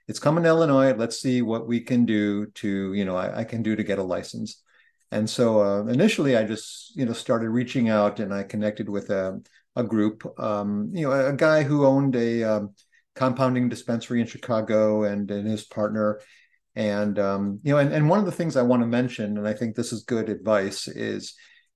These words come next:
you know, for your plan A, you know, you got your plan A, you should always have a plan B <laughs> because oftentimes plan A doesn't work out.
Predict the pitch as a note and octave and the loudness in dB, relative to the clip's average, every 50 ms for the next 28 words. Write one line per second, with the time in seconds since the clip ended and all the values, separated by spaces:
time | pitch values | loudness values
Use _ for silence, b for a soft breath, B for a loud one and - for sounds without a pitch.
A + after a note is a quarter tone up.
0 | _ _ _ - A#2 A2 G#2 F#2+ F#2+ G2 - - - - - - - D#3 D3 C3+ | _ _ _ -2 0 0 0 0 -2 -4 -6 -10 -14 -16 -8 -2 2 2 4 4
1 | B2+ B2 A#2+ - - - C3 B2+ B2+ B2 A#2 A#2 B2+ C3 D3 D#3+ E3+ F#3 F#3+ D#3+ | 4 2 0 -2 -4 -2 0 2 4 4 4 4 4 4 2 0 -2 -6 -4 -4
2 | A2 G#2 G#2 G2+ G#2 A2 G#2+ G#2 G2 - - A#2 A2 G#2 G#2 A2 B2 C#3 C#3 B2 | -4 -4 -4 -4 -4 -4 -4 -6 -8 -6 -2 0 0 2 2 0 0 0 -2 -4
3 | A2+ - - - - B2 A#2 A2+ A#2 A#2 A2+ - A#2 G#2 - - - - - A2+ | -6 -6 -8 -8 -4 0 0 2 2 2 0 0 -4 -4 -4 -6 -12 -8 -4 -4
4 | G#2 G2+ G2+ G2 G2 G#2 G2 F#2 F2 - _ b b b b - C#3+ - - A#3+ | -2 -2 -2 -2 -2 -4 -4 -4 -6 -10 _ b b b b -14 -8 -4 -4 0
5 | - - A3 - - F#3 C#3+ - - E3+ - - B2+ C3 - D3 B2 A#2+ - A#2+ | 4 4 4 6 4 2 0 2 2 2 4 4 2 2 2 2 0 0 0 0
6 | A2+ A2 G#2+ - - - - A2+ A2 G#2+ G#2+ G#2 G#2 F#2+ F#2 F#2+ F#2+ - G#2+ G2+ | -2 -2 -4 -6 -6 -4 0 0 0 2 0 0 -2 -2 -4 -6 -8 -8 -10 -10
7 | F#2+ F#2+ F#2+ F#2+ G#2 G#2 G2+ G2+ G2 - | -8 -10 -8 -8 -6 -6 -6 -6 -8 -10